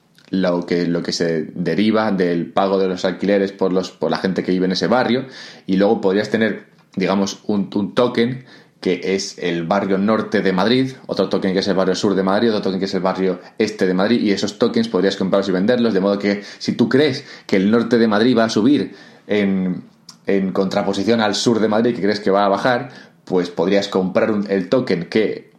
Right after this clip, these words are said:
te da los retornos de los alquileres del norte de Madrid y vender, ponerte corto del token que te, que, que te da exposición al sur de Madrid. Y todo esto así ad infinitum,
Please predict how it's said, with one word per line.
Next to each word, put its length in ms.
te 140
da 100
los 140
retornos 500
de 260
los 120
alquileres 520
del 300
norte 320
de 80
Madrid 380
y 120
vender, 580
ponerte 360
corto 340
del 240
token 340
que 120
te, 160
que, 480
que 100
te 100
da 220
exposición 560
al 180
sur 220
de 80
Madrid. 320
Y 140
todo 260
esto 380
así 340
ad 220
infinitum, 720